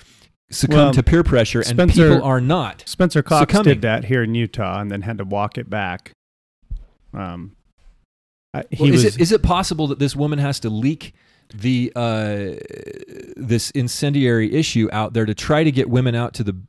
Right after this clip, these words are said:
Speaker 1: and, and maybe men, whoever,
Speaker 2: Uh,
Speaker 1: le-, leftists,
Speaker 2: it could
Speaker 1: people,
Speaker 2: be
Speaker 1: people who want abortion out to the, to the polls this fall because they can't invent that many ballots. They, they, because the election is already suspect. This fall's election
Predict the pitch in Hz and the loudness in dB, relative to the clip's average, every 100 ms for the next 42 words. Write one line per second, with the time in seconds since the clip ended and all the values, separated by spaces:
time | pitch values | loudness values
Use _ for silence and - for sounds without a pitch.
0 | - - - - - 123 131 120 113 107 | -18 -20 -16 -10 -6 -4 -2 -4 -4 -4
1 | 120 110 104 101 110 _ _ _ _ _ | -4 -2 -2 -4 -6 _ _ _ _ _
2 | _ _ _ _ - 113 143 101 104 110 | _ _ _ _ 2 4 6 4 0 0
3 | 123 151 151 143 147 - 147 - - - | 0 2 2 2 2 2 -2 -2 -6 -4
4 | 156 - 160 175 175 160 165 151 147 131 | 0 4 6 8 8 8 8 6 4 2
5 | 123 147 - 113 120 123 - 127 110 113 | 4 2 2 -2 -2 -2 0 0 2 4
6 | 107 104 - 120 113 - 147 180 135 113 | 4 2 -2 -2 0 4 4 4 2 -2
7 | 110 - 110 107 110 139 107 113 104 - | -4 -2 0 0 -2 -2 -2 -2 -4 -4
8 | 160 165 135 123 120 123 113 117 123 117 | -4 -2 -2 0 -2 -4 -6 -8 -8 -8
9 | 101 110 139 71 - 117 107 98 101 107 | -8 -8 -8 -10 -10 -8 -8 -8 -6 -4
10 | 104 - _ _ _ _ _ _ 117 135 | -6 -12 _ _ _ _ _ _ 0 2
11 | 113 123 120 117 131 - 127 110 143 143 | 0 0 2 2 0 -2 -2 0 2 0
12 | 131 104 151 160 - 80 - 151 - 127 | -2 -4 -4 -4 -6 -4 -2 -4 -2 -2
13 | 135 117 113 113 139 - 87 | -2 -2 -2 -2 -4 -8 -12